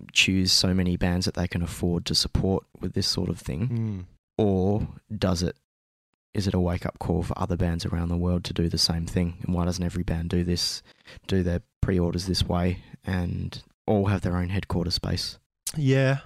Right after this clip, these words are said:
Speaker 2: Yeah, the word fairness is pretty funny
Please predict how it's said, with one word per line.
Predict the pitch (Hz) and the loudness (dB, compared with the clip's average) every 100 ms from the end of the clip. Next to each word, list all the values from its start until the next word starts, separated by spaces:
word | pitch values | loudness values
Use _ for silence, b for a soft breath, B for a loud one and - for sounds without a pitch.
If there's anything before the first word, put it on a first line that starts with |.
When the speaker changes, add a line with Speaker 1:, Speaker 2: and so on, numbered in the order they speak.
| - _ _ _ - B B _ B 139 - _ _ | -12 _ _ _ -20 B B _ B -10 -14 _ _
Speaker 2:
Yeah, | 165 151 | 2 4
the | 135 147 | 4 4
word | 165 214 | 4 2
fairness | 214 - 143 131 113 | 2 0 2 2 -2
is | 101 | -4
pretty | - 120 107 104 101 101 | -4 -2 0 0 -2 -4
funny | 95 - 107 101 98 | -6 -4 -4 -4 -8